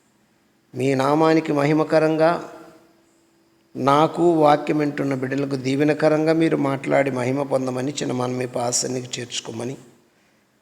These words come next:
వాక్యాన్ని ఇరిచి వడ్డించమని యేసునామంలో స్తుతించి ప్రార్థిస్తున్నాను తండ్రి,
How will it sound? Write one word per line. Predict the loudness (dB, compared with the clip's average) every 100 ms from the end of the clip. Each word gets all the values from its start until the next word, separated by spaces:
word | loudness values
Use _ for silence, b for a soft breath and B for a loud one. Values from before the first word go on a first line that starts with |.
| _ _ 2
వాక్యాన్ని | 2 6 6 8 6
ఇరిచి | 6 2 2
వడ్డించమని | 2 2 -2 -2 -2 -2 0
యేసునామంలో | 0 0 0 -2 -2 -4 -6
స్తుతించి | -10 -8 -8 -6
ప్రార్థిస్తున్నాను | -2 -2 -2 -4 -4 -4 -4 -6
తండ్రి, | -6 -8 -8 -12 -14